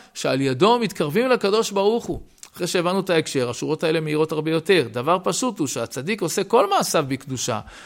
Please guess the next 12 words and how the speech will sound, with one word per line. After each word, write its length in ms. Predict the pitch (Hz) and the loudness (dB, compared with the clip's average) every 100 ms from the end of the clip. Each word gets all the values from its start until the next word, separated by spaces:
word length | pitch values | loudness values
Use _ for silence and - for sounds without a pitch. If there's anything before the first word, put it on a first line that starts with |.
| - - | -14 -4
וכל 320 | 147 214 262 | 4 6 6
פעולותיו 420 | 262 247 196 208 | 6 6 6 6
הגשמיות 540 | 208 190 - 160 147 156 | 6 4 4 4 4 4
עולות 380 | 147 143 196 180 | 6 6 6 4
הן 140 | 175 | 4
לתיקונו 460 | 196 196 - 147 127 | 4 2 -4 -4 -2
של 180 | 156 | 0
עולם. 340 | 165 220 277 143 - - - - | 2 4 2 -2 -10 -20 -16 2
וזאת 600 | 170 160 143 160 185 190 | 4 6 8 8 8 4
היא 240 | 185 208 202 | 2 2 2
אהבת 800 | 151 135 131 101 120 160 226 220 | 0 4 2 2 2 4 4 2
המלאכה, 600 | 202 190 170 - 135 | 0 0 0 -2 -8